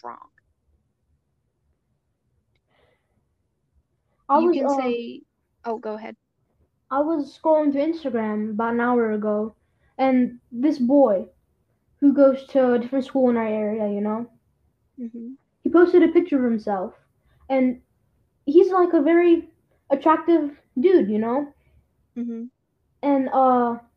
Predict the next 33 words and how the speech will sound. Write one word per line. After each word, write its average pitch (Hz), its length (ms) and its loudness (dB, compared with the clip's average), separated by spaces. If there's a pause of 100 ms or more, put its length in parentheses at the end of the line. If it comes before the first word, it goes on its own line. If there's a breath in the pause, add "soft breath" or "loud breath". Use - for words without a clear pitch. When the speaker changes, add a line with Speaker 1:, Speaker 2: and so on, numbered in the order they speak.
(500)
Speaker 2:
in 285 100 4
the 285 80 6
comments, 247 420 0
I 254 140 -2
sh-, - 200 -16
I 302 140 2
ran 311 300 2
to 277 60 -6
the 247 120 -4
comments, 208 640 -8 (720)
'cause 262 180 2
he 311 220 4
was 320 220 8
very, 320 600 4
like, 262 180 -6 (260)
fem-, 294 340 2
like, 247 280 -6
femme 285 260 2
presenting, 233 640 -4 (180)
right? 247 280 -4
Speaker 1:
Mm-hmm. 233 360 -10 (600)
Speaker 2:
I 262 100 -2
ran 294 320 2
to 330 100 2
the 294 80 0
comments, 233 580 0 (300)
and 262 140 0
the 254 60 -4
comments 330 540 2
were 302 120 2
just 269 260 -4 (160)
so 285 500 2
hideous. 339 580 0